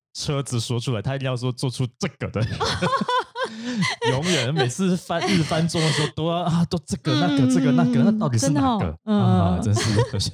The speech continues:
Speaker 1: 受不了日本人。
Speaker 2: <laughs> 嗯，嗯，嗯。
Speaker 1: 哦，这边有一个我觉得很好用的日文哦，你今天介绍这个字很有趣，
Speaker 2: 嗯。
Speaker 1: 来，请帮我们介绍一下。
Speaker 2: 就一开头的木村拓哉表示他非常非常的感佩，
Speaker 1: 对。
Speaker 2: 他就说：
Speaker 1: 哎，哎，哎。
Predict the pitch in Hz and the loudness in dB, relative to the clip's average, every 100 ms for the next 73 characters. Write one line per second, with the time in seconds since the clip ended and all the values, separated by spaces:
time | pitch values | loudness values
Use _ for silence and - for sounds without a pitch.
0 | - 123 - - 143 135 127 110 101 127 | -6 -6 -4 -2 -4 -4 -6 -4 -2 -2
1 | 120 113 - 85 92 - _ - 214 196 | -2 -4 -6 -4 -4 -6 _ -2 0 2
2 | 202 185 185 180 - 147 151 123 110 110 | 2 2 2 2 0 0 0 0 -2 -2
3 | 123 113 101 107 - 120 120 123 165 107 | -2 -2 -2 -2 -2 -4 -2 -2 -2 -2
4 | 120 113 104 113 92 87 87 90 98 92 | -2 -2 0 0 0 0 0 -2 -2 -2
5 | 110 117 110 101 98 95 - 92 95 92 | -2 -2 -2 -2 -2 -2 -2 0 2 2
6 | 92 90 107 85 - 92 95 - 90 104 | 0 0 0 -2 -2 -4 -4 -4 -4 -4
7 | 98 95 392 - - - 392 370 330 302 | -2 0 0 0 -6 -8 -6 -6 -2 0
8 | 247 226 277 254 247 240 214 202 202 185 | 2 0 -4 -4 0 0 2 0 -2 -4
9 | 175 240 226 220 294 294 208 226 180 165 | -2 0 0 0 -2 0 2 2 0 -2
10 | 175 127 135 262 185 196 180 214 196 87 | -4 -4 -2 -2 -2 0 0 2 0 -2
11 | - 80 | -6 -10